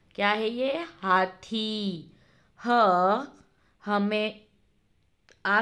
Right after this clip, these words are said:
की मात्रा हा प्लस थ, थ में बड़ी ई की मात्रा, बड़ी ई की मात्रा पीछे लगती है, हाथी।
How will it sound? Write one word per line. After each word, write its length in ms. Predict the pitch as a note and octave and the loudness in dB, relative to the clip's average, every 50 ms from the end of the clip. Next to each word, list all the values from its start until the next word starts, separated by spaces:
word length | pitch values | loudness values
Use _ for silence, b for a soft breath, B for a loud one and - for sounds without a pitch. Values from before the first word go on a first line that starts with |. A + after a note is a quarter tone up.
| A3+ - - | 0 -2 -6
की 120 | A#3 A#3+ | -6 -2
मात्रा 460 | A3+ G#3 F#3 F3 F#3 - F#3 F#3 F3 | 0 2 0 0 0 -2 0 0 0
हा 680 | F3 F3 F3+ G3+ G3+ G#3 G3 F3+ E3 D#3+ D#3+ E3 F#3 A3+ - - - - b b b b b b b _ _ _ _ - _ _ _ _ _ _ _ _ _ - _ _ _ _ _ _ - | 0 0 2 2 4 4 6 4 4 4 4 4 2 2 0 -2 -14 -20 b b b b b b b _ _ _ _ -20 _ _ _ _ _ _ _ _ _ -20 _ _ _ _ _ _ -4
प्लस 720 | B3+ B3+ B3+ A#3 G3+ F3+ F3+ F3+ F3+ G#3+ B3 B3 - - _ _ _ _ _ _ _ _ _ _ _ _ _ _ _ _ _ _ _ _ - - - - | 2 4 4 4 4 4 2 2 2 0 -2 -4 -8 -18 _ _ _ _ _ _ _ _ _ _ _ _ _ _ _ _ _ _ _ _ -20 -20 -12 -6
थ, 60 | A#3+ A#3+ A3 G#3+ G3 F#3 F#3 F#3 G3+ A#3 B3 A#3+ B B B B B B B | 0 2 4 4 4 4 4 4 2 2 0 -2 B B B B B B B
थ 160 | - G#3+ G#3+ G3+ | -4 -2 -2 0
में 300 | G3+ A#3+ B3+ G#3 G3 G3 | 0 0 -2 -2 0 2
बड़ी 300 | A#3+ A#3 B3 C4 D4+ D4 | 4 4 4 4 0 -2
ई 240 | - - B3+ C#4+ | -2 -4 -6 -8
की 200 | C4 C4+ - C4+ | -8 -6 -6 -4
मात्रा, 600 | A#3+ A3+ G3+ F#3 F3 - - D#3+ D3+ C3 A#2+ - - _ _ _ _ D3+ | -2 0 -2 -2 -2 -6 -8 -6 -6 -6 -8 -10 -18 _ _ _ _ -4
बड़ी 360 | F3 G#3+ G#3+ G#3+ A3+ C4 C4+ | 0 2 2 2 2 0 -4
ई 280 | - - C4 B3+ - - | -4 -6 -8 -10 -10 -10
की 100 | A3+ A3+ | -8 -4
मात्रा 400 | A3+ G#3+ G3 G3 - G#3+ A3+ A#3 | -2 -2 -2 -2 -2 -2 -4 -2
पीछे 400 | A#3 B3+ B3+ B3 - - C#4 C4+ | -2 -4 -8 -6 -2 0 0 0
लगती 420 | C4 B3 B3 - - - G#3+ G3 | 0 0 -4 -6 -10 -8 -6 -4
है, 160 | F3 E3 D3+ b b b b b b b - | -4 -4 -6 b b b b b b b -14
हाथी। 1400 | - - F#3+ F#3 F3+ F3 F3+ F3+ F3+ F3+ F#3 F3+ F3 F3 - - - - C#4+ C#4 C4 G#3+ G3 D#3+ - - - | -6 0 2 4 6 6 6 6 6 6 4 4 2 -2 -8 -14 -6 -2 -2 0 0 -2 -4 -6 -10 -14 -20